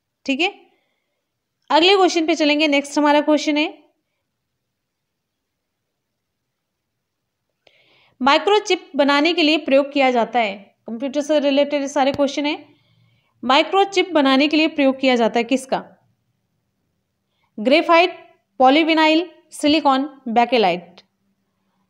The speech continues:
विकल्प यहाँ पे आपका सही हो जाता है सी, सिलिकॉन माइक्रोचिप्स बनाने के लिए प्रयोग किया जाता है। ध्यान दीजिएगा, इंपॉर्टेंट क्वेश्चन ये पूछा जाता है।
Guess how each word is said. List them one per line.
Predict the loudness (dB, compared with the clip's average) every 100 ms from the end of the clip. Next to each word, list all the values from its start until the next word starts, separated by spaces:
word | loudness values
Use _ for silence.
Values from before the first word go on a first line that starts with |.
| _ _ _ -4
विकल्प | 2 4 4
यहाँ | 4 4
पे | 2
आपका | 2 0
सही | 0 2
हो | 4
जाता | 2 2 0
है | 0 -4 -18 _ _ _ _ _ _ _ _ _ _
सी, | -20 -12 -12 -12 _ _ _ _ _ _ _ _ _ _ _ _ _ -8
सिलिकॉन | 0 2 4 2 2 -4 -14 _ -2
माइक्रोचिप्स | 0 0 0 -2 -2 -8 -4
बनाने | -4 -2 -2
के | -2
लिए | -4
प्रयोग | -2 -2 -2
किया | -2 -4
जाता | -2 -2
है। | -2
ध्यान | 0 -2
दीजिएगा, | -2 -2 -2
इंपॉर्टेंट | -2 0 0 2 2
क्वेश्चन | 0 0
ये | -4 -4
पूछा | -4 -4 -4
जाता | -6 -8 -14
है। | _